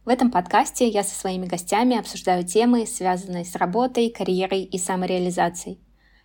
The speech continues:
Не забудьте подписаться на подкаст, чтобы не пропустить новые выпуски. Также у подкаста есть Telegram-канал. Там я публикую дополнительные материалы. Присоединяйтесь. Ссылку вы найдете в описании. А сегодня у меня в гостях Ксения Брукштейн.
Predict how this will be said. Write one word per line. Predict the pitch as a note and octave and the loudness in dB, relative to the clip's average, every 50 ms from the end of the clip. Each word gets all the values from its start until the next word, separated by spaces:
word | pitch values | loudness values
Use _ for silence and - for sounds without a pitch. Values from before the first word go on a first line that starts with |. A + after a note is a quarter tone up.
| _ | _
Не | - G#3+ | -2 2
забудьте | G3 A3 G#3+ A3 A#3+ A#3 - F#3 | 4 4 6 6 4 0 0 -2
подписаться | - F3+ F3+ - F#3 - F#3 F3+ F3+ - F#3 | -4 -6 -6 -6 -4 0 0 0 0 0 -4
на | F3+ | -4
подкаст, | F3+ - F3 - - B3 F4 - - - - | -4 -4 -4 2 2 2 2 2 -2 -12 -14
чтобы | - - - G3+ F#3 F#3+ F#3 | -8 -4 -2 -2 0 -2 -4
не | F3+ | -4
пропустить | F3+ F#3 F#3+ F#3 F#3 F#3 - - C#4+ C#4 - | -4 -4 -4 -4 -4 -6 -2 -4 -4 -2 0
новые | G3 F#3+ G3 G#3+ G#3+ G#3 | -2 0 2 2 2 2
выпуски. | G3 F3+ F3 - D#3+ - - - - _ _ _ _ _ _ _ | 2 0 -4 -4 -8 -14 -14 -20 -20 _ _ _ _ _ _ _
Также | - A#3 D#4 F4+ - D#4+ | 2 4 4 4 4 2
у | - | 2
подкаста | - F3+ - - A3 C#4+ - - G#3+ | 2 0 2 4 4 4 4 2 0
есть | F3+ F#3 G3+ - - | 0 0 -2 -2 -2
Telegram-канал. | G3+ F#3+ F#3 - F#3+ F#3+ G#3+ - B3+ A#3+ G#3+ D#3+ D#3 - - _ _ _ _ _ _ _ _ _ - | -2 -2 0 0 0 0 0 2 2 2 2 2 0 -6 -10 _ _ _ _ _ _ _ _ _ 0
Там | - A3 C4+ D#4 | 2 4 6 6
я | D4 A#3 | 6 6
публикую | G#3+ F#3+ F#3 G3 F#3+ - B3 B3 | 4 2 2 0 2 2 2 2
дополнительные | G#3+ F#3 - F#3+ F#3+ G3+ G#3+ - A3+ G#3+ G#3 G3+ | 2 0 -2 -2 -4 -4 -4 -4 -2 -2 -2 -2
материалы. | G3+ G#3 G3+ - G3 F#3+ E3+ D3+ D#3 D#3 - - _ _ _ | -4 -4 -4 -2 0 0 2 0 -2 -4 -6 -12 _ _ _
Присоединяйтесь. | - F#3 F3+ F3+ - G3 F#3+ F#3 F#3 F3+ E3 D#3+ E3 - - - - - - _ _ _ _ _ _ - | -6 -6 -4 0 0 0 0 0 -2 -4 -4 -6 -8 -10 -12 -12 -12 -14 -16 _ _ _ _ _ _ -12
Ссылку | - - - A#3+ C4+ - - A3+ | -6 0 4 4 4 4 2 -2
вы | G3 F#3+ | -2 -2
найдете | F3+ F3 E3+ F#3+ F#3+ - G#3 | -2 -2 -2 -2 -2 0 0
в | |
описании. | G3+ F#3 F#3+ - - - F#3 F3 E3 D#3+ E3+ - - _ _ _ _ _ _ _ _ _ _ _ _ _ _ _ _ - | 0 0 -2 -4 -4 -2 -2 -2 -2 -4 -8 -10 -16 _ _ _ _ _ _ _ _ _ _ _ _ _ _ _ _ -10
А | F#3 | -8
сегодня | - - G#3 D4 G4+ F4 C#4 | -2 4 6 6 8 8 6
у | A#3 G#3+ | 2 2
меня | G#3 G3+ G3 | 2 0 -2
в | F#3 | -2
гостях | F#3 F3+ - - C#4 E4+ E4+ - | -2 -4 -2 0 0 0 0 -2
Ксения | - - - A3+ A#3 A#3+ A#3 G#3 | -6 -2 0 2 4 4 4 4
Брукштейн. | F#3 F#3+ G3 F#3+ - - - F#3 F3 E3 E3+ | 2 0 -2 -4 -4 -6 -6 -4 -4 -4 -6